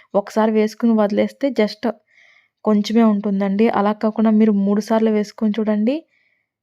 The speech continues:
హండ్రెడ్ పర్సెంట్ వర్క్ అవుతుంది. ఏముందండి వారానికి మూడు సార్లు అంటే మీరు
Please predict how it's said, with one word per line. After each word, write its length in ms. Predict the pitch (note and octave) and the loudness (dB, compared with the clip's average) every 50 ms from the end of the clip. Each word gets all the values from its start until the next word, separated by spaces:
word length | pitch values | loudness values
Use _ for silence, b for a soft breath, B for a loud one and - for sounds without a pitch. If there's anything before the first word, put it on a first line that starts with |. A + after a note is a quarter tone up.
| _ _ _ _ _ _ _ | _ _ _ _ _ _ _
హండ్రెడ్ 320 | G#3+ G#3 G3 G3 G#3+ G#3 G#3 | -4 -2 0 0 -2 -2 -2
పర్సెంట్ 340 | - G#3+ G#3 - A#3+ G#3+ G#3 | -2 -4 -2 0 0 0 2
వర్క్ 280 | G3 F#3+ F#3+ F#3+ - G#3 | 2 0 0 -2 -4 -4
అవుతుంది. 440 | G3 F#3+ - G3 F#3 F#3 G3+ A#3 D4 E4 - _ _ _ _ _ _ _ _ _ _ _ _ _ _ _ _ _ _ _ _ _ _ _ _ _ _ - | -4 -4 -4 -4 -4 -2 0 -2 -2 -4 -8 _ _ _ _ _ _ _ _ _ _ _ _ _ _ _ _ _ _ _ _ _ _ _ _ _ _ 2
ఏముందండి 580 | A#3 A#3 A#3 A#3+ B3 A#3+ A#3 A#3+ A3+ A3+ A#3+ | 2 4 4 2 2 2 2 2 4 4 2
వారానికి 480 | A3+ G#3+ G#3 G3+ G3 G3+ G#3 G#3+ - G#3+ | 2 2 2 2 2 0 0 0 0 0
మూడు 220 | G#3 G#3 G#3 G3+ | 2 2 2 0
సార్లు 360 | G3+ - G3+ G3 G3 G3+ G3+ G3+ | 0 0 0 0 2 2 2 0
అంటే 260 | G3+ G3 G3 G#3+ A3+ A3+ | 0 0 0 2 2 4
మీరు 260 | A3 G#3+ G#3 G#3 G3+ | 4 4 4 4 4